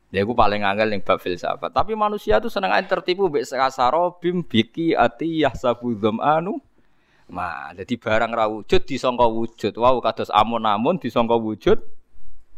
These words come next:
Jebule. Lah wujud kula baleni malih iki. Kecuali begini, Anda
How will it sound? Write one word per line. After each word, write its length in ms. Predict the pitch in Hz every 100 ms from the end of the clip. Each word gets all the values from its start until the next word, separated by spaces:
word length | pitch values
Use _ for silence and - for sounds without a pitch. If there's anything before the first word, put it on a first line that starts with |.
| -
Jebule. 560 | 135 147 208 127 90 - - - - - - - - -
Lah 160 | - 80
wujud 240 | - 80
kula 160 | 82 104
baleni 320 | 101 101 101
malih 320 | 98 95 95
iki. 120 | 90 - - - _ - -
Kecuali 480 | 190 202 185 208
begini, 720 | 220 175 175 180 151 113 98 101 -
Anda 240 | 151 160